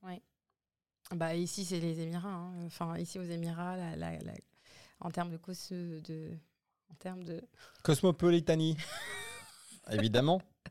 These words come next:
Speaker 2: T'as des questions, tu me poses, hein. Moi, je te réponds direct, hein. C'est
Speaker 1: En
Speaker 2: une
Speaker 1: termes
Speaker 2: vite-
Speaker 1: de mélange culturel, en termes d'ouverture d'esprit, en termes, euh, voilà, d'ou-, d'ouverture, tout simplement, bah,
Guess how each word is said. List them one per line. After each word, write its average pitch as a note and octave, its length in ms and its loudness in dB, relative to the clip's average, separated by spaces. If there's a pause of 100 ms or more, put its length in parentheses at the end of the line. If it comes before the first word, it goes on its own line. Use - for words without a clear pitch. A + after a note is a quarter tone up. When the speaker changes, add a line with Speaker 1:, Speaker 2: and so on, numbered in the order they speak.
(640)
Speaker 2:
T'as - 80 8
des E3+ 60 8
questions, A#3+ 300 6
tu C4 100 6
me G#3+ 60 8
poses, A3+ 240 8
hein. D3 60 8
Moi, D#3 80 8
je D3 60 4
te D#3+ 80 6
réponds E3 200 8
direct, F3+ 340 8
hein. D3 140 4 (1040)
C'est - 100 2
Speaker 1:
En - 40 8
Speaker 2:
une B2 60 4
Speaker 1:
termes C4+ 160 4
Speaker 2:
vite- A3+ 60 -2
Speaker 1:
de A#3 40 2
mélange A#3 340 -2
culturel, F#3+ 680 -2 (420)
en F#3+ 120 2
termes A3 260 -2
d'ouverture A#3+ 420 -6
d'esprit, G3+ 480 -10 (500)
en G3 140 0
termes, A3 480 0
euh, F#3 520 -6 (340)
voilà, F3 280 0
d'ou-, E3+ 300 -4
d'ouverture, G3 640 -6
tout - 100 -8
simplement, F3 560 0
bah, D#3 140 -6